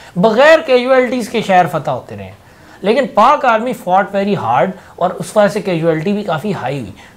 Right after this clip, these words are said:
फ़ोर्टी टू थाउजेंड में से चार हज़ार शहीद हुए पाक आर्मी के personnel।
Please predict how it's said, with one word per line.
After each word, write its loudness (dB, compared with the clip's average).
फ़ोर्टी 4
टू -6
थाउजेंड 2
में -2
से 4
चार 6
हज़ार 2
शहीद -4
हुए -2
पाक 2
आर्मी -2
के -6
personnel। -10